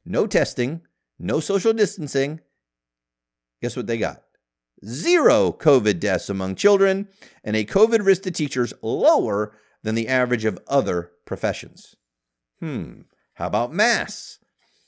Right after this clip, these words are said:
Randomized trials for children show no solid scientific evidence that masking works.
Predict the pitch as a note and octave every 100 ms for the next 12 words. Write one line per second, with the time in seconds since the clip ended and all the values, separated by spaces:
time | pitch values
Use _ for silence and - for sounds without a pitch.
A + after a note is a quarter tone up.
0 | _ _ - B2+ G3 G#3+ G#3 G#3+ - E3
1 | D#3+ D3 - A2+ - - E4+ A3 A2+ F2
2 | C#3 - _ _ _ - C#3+ C#3 B2+ C3+
3 | D#3+ F#3+ G#3+ F#3 - D#3 D#3+ F3 F3+ -
4 | D#3+ F3 F#3 F3+ F3+ D3 C3+ C3+ - A#2
5 | B2 A#2+ - B2+ A#2 G#2+ F#2+ - -